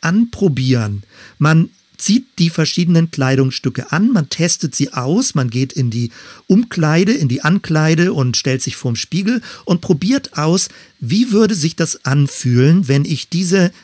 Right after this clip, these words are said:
Sichtweise übernehme, wenn ich diese Handlungsweise übernehme? Man könnte es auch ein bisschen komplizierter Prototyping nennen. Also wir probieren ein Prototyp aus und sagen, "Was würde passieren, wenn ich mit meinem Leben mich in diese Richtung verändern würde?"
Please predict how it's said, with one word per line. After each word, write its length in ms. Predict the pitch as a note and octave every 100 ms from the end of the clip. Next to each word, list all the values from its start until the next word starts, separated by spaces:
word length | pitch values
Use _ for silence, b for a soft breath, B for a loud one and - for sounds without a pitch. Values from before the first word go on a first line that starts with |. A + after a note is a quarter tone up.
| B
Sichtweise 840 | - - F#3 - C3+ C#3 C#3 A#2+
übernehme, 680 | D3 B2+ B2 C#3+ D3 G#2+ G#2
wenn 160 | A#2+
ich 160 | B2+ - B B
diese 260 | C#3+ D3 C#3+
Handlungsweise 920 | G#3 A3 C3+ B2 - A#2+ A2+ A2+ A2
übernehme? 680 | C3+ A2+ A2 A2 G#2 G#2+ A#2 B B
Man 140 | C#3+
könnte 240 | - F#3+ A3
es 260 | G#3 -
auch 160 | C#3 C#3+
ein 80 | C3
bisschen 280 | B2+ C#3 B2
komplizierter 760 | C3+ B2 A#2 - D3 - D3 B B -
Prototyping 1040 | C#3 G#3+ A3+ C3+ - C3+ C3 B2 A#2 G#2 B B
nennen. 440 | C3+ D3 D3 A#2 -
Also 300 | D3 C#3+ C#3 B B
wir 120 | F3+
probieren 580 | F3 E3 D3 G#3+ C4+ -
ein 160 | F3
Prototyp 680 | - F#3 A3+ A#3 - D3+ B2 -
aus 400 | B2+ B2 F3+ A#3
und 100 | D#3
sagen, 240 | E3 D3+ G3
"Was 420 | D3+ A#3+ - - G#3+
würde 280 | F#3+ C4
passieren, 640 | A#3+ G3 - - F3 G3 G3+ B B B
wenn 240 | D3 D#3+ -
ich 260 | G3+ A3+
mit 180 | E3+ E3
meinem 340 | C#3+ D3+ F3 D#3
Leben 460 | C3+ D3 D#3+ F3 G#3
mich 300 | C#3+ D#3+ -
in 140 | B2+
diese 300 | C#3+ D#3+ D3
Richtung 340 | C3+ - D3
verändern 800 | C#3+ - - E3+ F#3+ D3 A#2 G#2+
würde?" 440 | A2 B2 A2+ G2+